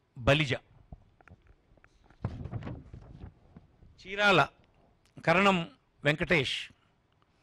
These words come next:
ఓసీ కమ్మ. దర్శి డాక్టర్ బూచేపల్లి శివప్రసాద్ రెడ్డి, ఓసీ రెడ్డి. ఎర్రగొండ్లపాలెం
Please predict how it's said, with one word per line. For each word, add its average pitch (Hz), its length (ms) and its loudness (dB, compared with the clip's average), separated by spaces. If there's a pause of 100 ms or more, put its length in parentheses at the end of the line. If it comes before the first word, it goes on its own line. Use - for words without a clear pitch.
(220)
ఓసీ 196 300 0
కమ్మ. 135 320 0 (960)
దర్శి 156 540 0 (500)
డాక్టర్ 151 260 0
బూచేపల్లి 175 720 2
శివప్రసాద్ 175 640 0
రెడ్డి, 185 380 -6 (580)
ఓసీ 185 360 0
రెడ్డి. 113 320 -4 (1160)
ఎర్రగొండ్లపాలెం 175 840 4